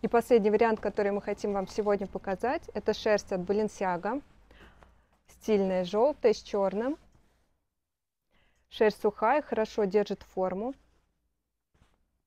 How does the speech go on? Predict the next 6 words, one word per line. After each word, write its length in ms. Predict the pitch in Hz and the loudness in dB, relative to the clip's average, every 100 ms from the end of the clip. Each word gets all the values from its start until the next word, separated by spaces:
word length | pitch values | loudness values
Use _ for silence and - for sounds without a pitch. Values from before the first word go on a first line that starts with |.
| _ - | _ -4
Можно 320 | 214 190 196 | -2 0 -2
сделать 520 | 185 214 208 196 - _ _ _ _ _ _ | 4 4 4 0 -4 _ _ _ _ _ _
пиджак 400 | 214 196 214 - | -4 0 0 0
с 20 | |
какими-то 460 | - 190 202 190 190 | -6 -4 -2 0 0
заостренными 880 | 202 208 - 208 208 190 180 180 | 2 0 0 -2 -2 -2 -6 -8